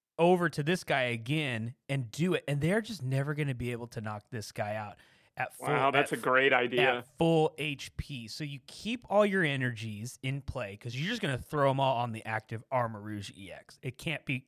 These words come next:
Speaker 1: killed. And if you're even a little worried, put the, put the tool on it that gives it thirty more H P for being a stage one Pokemon. I f-, I forget the name of that tool, but that's there.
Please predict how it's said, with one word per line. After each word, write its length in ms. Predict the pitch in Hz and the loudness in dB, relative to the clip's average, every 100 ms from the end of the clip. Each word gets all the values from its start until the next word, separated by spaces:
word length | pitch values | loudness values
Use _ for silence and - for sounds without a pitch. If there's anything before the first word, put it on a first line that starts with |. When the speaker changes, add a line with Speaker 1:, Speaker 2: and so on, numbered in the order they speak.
| _ | _
Speaker 1:
killed. 340 | 165 107 98 - - _ 156 | -6 -4 -6 -16 -20 _ -2
And 80 | |
if 140 | 165 160 | -2 2
you're 140 | 147 | 2
even 240 | 160 185 170 | 2 0 -2
a 40 | |
little 280 | 135 165 196 | 0 0 0
worried, 320 | 196 196 208 - _ _ _ - | 0 0 -2 -8 _ _ _ -8
put 220 | 208 - | -8 2
the, 520 | 254 240 233 233 233 - | 4 6 4 2 0 -6
put 120 | 233 | -8
the 80 | 247 | -8
tool 360 | - 262 269 | -4 -2 2
on 180 | 226 165 | 2 2
it 120 | 123 | -2
that 80 | 165 | -4
gives 220 | 151 170 175 | -2 -2 -2
it 100 | - | -2
thirty 240 | 190 196 | 0 0
more 220 | 196 196 | 0 0
H 260 | 196 190 - | 0 -2 -6
P 300 | 220 165 110 | -4 -4 -6
for 120 | - 147 | -4 0
being 200 | 147 143 | 0 0
a 40 | |
stage 320 | - 160 151 | -2 -4 -2
one 160 | 160 151 | -4 -4
Pokemon. 420 | 165 135 113 110 | -6 -6 -10 -8
I 60 | 117 | -10
f-, 140 | - | -12
I 40 | 139 | -16
forget 260 | 139 143 | -10 -6
the 60 | 151 | -4
name 140 | 151 | -2
of 80 | 139 | 0
that 160 | 139 - | -2 -2
tool, 240 | 127 110 | -4 -2
but 140 | 117 123 | -4 -6
that's 220 | 131 - | -6 -6
there. 240 | 117 98 | -12 -12